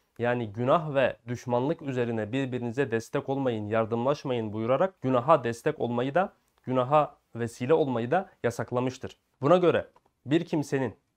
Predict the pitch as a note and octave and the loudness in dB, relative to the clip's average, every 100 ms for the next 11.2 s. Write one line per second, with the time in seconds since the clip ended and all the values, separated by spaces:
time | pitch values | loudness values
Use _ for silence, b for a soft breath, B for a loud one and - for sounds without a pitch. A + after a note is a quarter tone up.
0 | _ - A#2+ F3 E3 A#2+ - _ B2+ C3+ | _ -8 -4 0 2 2 -2 _ 6 8
1 | E3 D3+ B2 A2 G#2+ C3+ - _ - B2+ | 8 6 4 4 0 -4 -6 _ -8 -6
2 | A#2 A2+ C#3+ A#2+ - _ _ - C3+ A#2+ | -2 -2 -2 -4 -8 _ _ -4 -4 -4
3 | - - B2+ A#2+ C3+ B2 - A2+ A2+ B2 | -12 -8 -4 -2 -4 -6 -4 -2 0 -2
4 | C3 C3 B2+ D3+ C#3+ A#2 A2+ - A2 G#2+ | -2 -4 -4 -2 -2 -2 -6 -8 -6 -4
5 | - F#3+ B2+ B2 C3 B2+ - B2 B2+ B2+ | -4 -2 -2 -2 0 -2 -4 2 4 4
6 | A#2+ B2 A#2 G2 - B2+ A#2 G2+ b b | 2 -2 -2 -4 -2 0 -2 -4 b b
7 | - C3 - - C3+ B2+ C#3 D#3 B2+ A#2+ | -4 -4 -4 -6 0 4 4 2 0 0
8 | A2 G#2 G#2 G2 - - A#2+ A2 - A#2+ | -2 -2 -2 -4 -6 -10 -8 -8 -10 -6
9 | G#2 - A#2 B2 A2 - A2+ E3 F#3 - | -8 -8 -4 -4 -4 -8 -4 -4 -4 -2
10 | A#2 - A2+ D3+ F3 - A#2+ B2 A#2+ B2+ | -2 0 -2 -2 -2 2 2 2 2 0
11 | G#2 E2+ | 0 -6